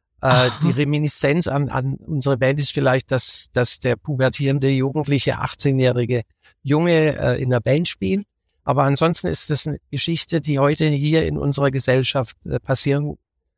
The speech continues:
Speaker 1: könnte, in so-, sozusagen das Abenteuerland in uns allen. Und, äh, ich fand das so toll. Und es hat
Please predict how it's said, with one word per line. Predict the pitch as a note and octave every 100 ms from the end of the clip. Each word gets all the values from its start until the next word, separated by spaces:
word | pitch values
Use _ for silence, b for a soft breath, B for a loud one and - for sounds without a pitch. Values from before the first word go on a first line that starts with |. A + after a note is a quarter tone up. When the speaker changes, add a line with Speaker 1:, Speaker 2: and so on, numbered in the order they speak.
| _ -
Speaker 1:
könnte, | C#3 D#3+ F3+
in | E3+ D#3
so-, | C3+ D3 C#3+
sozusagen | - - D#3 - D#3 D3+
das | C#3 C#3
Abenteuerland | C3 B2 D3 D#3 C#3 C3+ C3 C3 A#2 - _ _
in | - C#3+
uns | C#3+ -
allen. | - B2+ B2+ G#2+ - _ _ _ _ _ _ -
Und, | C3+ C3+ - -
äh, | B2+ B2 A#2 A2+ _ -
ich | C#3+
fand | - C#3+
das | D3 - -
so | - D#3+ E3
toll. | - D#3 F3+ -
Und | - C#3+ _ _ _
es | D3 -
hat | D#3